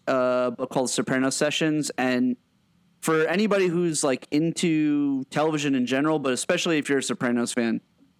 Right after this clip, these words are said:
it is so good. He goes, uh, they go episode by episode and break down, like,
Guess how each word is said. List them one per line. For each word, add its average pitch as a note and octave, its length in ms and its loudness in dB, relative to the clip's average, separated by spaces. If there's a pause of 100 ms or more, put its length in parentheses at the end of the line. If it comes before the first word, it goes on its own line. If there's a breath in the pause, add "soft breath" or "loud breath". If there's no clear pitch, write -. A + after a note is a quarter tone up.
(120)
it C#3+ 120 -2
is C#3 360 0 (300)
so G#3 420 0
good. B2 400 -2 (260)
He G3 140 0
goes, F3+ 380 0 (440)
uh, - 60 0 (180)
they F#3 220 0
go F#3+ 420 0 (680)
episode F#3+ 520 0
by C#3+ 140 0
episode D#3+ 480 0
and C3+ 160 0
break B2+ 240 0
down, C3 200 0
like, A2+ 280 -4